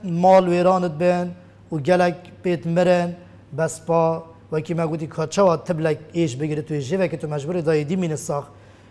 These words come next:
مثلاً ده هزار و دو هزار و صد هزار مثلاً بمرن. بس انسان سری عادی بگاهی مثلاً نزدیک هشت میلیارد آنن.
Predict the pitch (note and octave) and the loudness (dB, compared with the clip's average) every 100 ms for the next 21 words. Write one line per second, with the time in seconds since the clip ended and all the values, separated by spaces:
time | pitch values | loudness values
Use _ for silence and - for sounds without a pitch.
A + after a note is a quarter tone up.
0 | - D3 C#3 F3 F3+ F#3+ F#3+ G3 A3 F3+ | -14 -10 -4 -2 0 2 2 2 2 4
1 | D#3+ F3 E3 D3 D3+ D3 - F3 D#3 C#3 | 2 0 0 0 0 -2 -2 -4 -2 -4
2 | D3+ D3 D3 D3 C3+ E3 C#3+ A2+ G#2+ - | -4 -4 -8 -8 -2 -2 0 -6 -10 -20
3 | - - C3+ D#3 D#3+ - - - - - | -20 -18 -4 -2 -2 -8 -18 -20 -20 -10
4 | D#3+ C#3+ G#3 A#3 G3 - E3 D#3+ D#3 C3 | -8 -4 -2 -2 -2 -2 -4 -2 -2 -4
5 | D3 F3+ D#3 D#3 D#3 D3 D#3 D#3 D3 D3 | -4 -2 -2 -2 -4 -6 -8 -8 -8 -2
6 | D3 G#3+ - D#3+ E3 E3 A3 B3+ D#3+ A2+ | 0 0 -2 -4 -2 4 6 6 4 -2